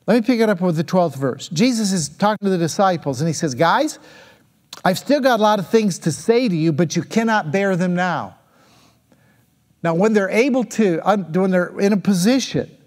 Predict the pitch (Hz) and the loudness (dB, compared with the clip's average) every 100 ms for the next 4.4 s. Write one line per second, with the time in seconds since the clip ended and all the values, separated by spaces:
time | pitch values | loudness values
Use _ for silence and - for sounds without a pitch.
0 | _ _ _ _ _ _ _ 180 151 190 | _ _ _ _ _ _ _ 0 2 2
1 | 202 180 220 220 240 233 165 113 143 156 | 2 2 2 2 2 2 0 -2 -2 -2
2 | 143 170 175 208 - 233 196 139 170 175 | -2 2 2 2 0 0 0 0 0 0
3 | 165 180 - 247 226 175 156 156 - 180 | 0 0 0 -2 0 -2 -2 -4 -4 -4
4 | 123 113 - | -4 -10 -18